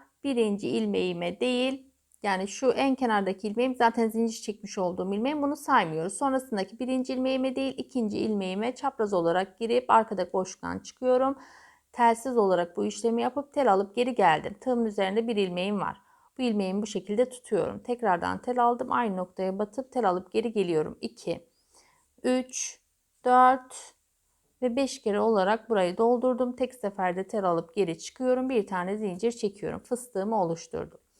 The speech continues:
Sonrasında bir, ikinci ilmeğimin içerisine giriyorum. Yine aynı işlemi yapıyorum. Burayı beş kere olarak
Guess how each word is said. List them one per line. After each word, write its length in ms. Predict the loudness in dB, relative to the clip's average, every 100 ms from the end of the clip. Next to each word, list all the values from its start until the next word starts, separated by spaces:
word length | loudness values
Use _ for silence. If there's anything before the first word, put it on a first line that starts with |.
| -20 -20 _ _ _
Sonrasında 720 | -2 2 2 0 -2 -2 -2
bir, 340 | 0 -2 -4 -8
ikinci 460 | -10 -4 -4 -2 -2
ilmeğimin 460 | -2 -4 -6 -6
içerisine 560 | -8 -4 -4 -4 -8 -8
giriyorum. 500 | -6 -2 2 2 0
Yine 180 | -2 0
aynı 300 | 0 0 -4
işlemi 440 | -8 -6 -4 -2
yapıyorum. 600 | -2 -2 -4 -2 -2 -2
Burayı 280 | 0 0 2
beş 260 | 0 0 -4
kere 220 | -4 -2
olarak 800 | -2 0 2 4 4 2 -12